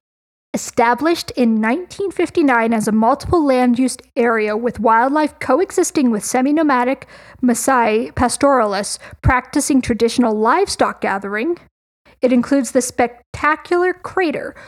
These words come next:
the world's largest caldera. The property has global importance for biodiversity, uh, conservation due to the presence of globally threatened species, the density of wildlife inhabiting the area,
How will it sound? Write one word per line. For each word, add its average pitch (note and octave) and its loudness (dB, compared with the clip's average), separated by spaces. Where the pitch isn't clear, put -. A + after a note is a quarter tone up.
the B3 2
world's B3+ 2
largest B3+ 0
caldera. B3+ 0
The A#3 -16
property E4+ 0
has C#4 0
global F4 0
importance D4 2
for A3+ 2
biodiversity, C#4 0
uh, A#3+ 2
conservation C#4 0
due D4 0
to F4+ -2
the B3 0
presence C4+ -2
of A3+ -4
globally C#4 2
threatened B3+ 0
species, C#4 -6
the A#3+ -2
density A#3+ -2
of G3+ -2
wildlife A3+ 0
inhabiting A3+ -2
the G3+ -4
area, A3 -2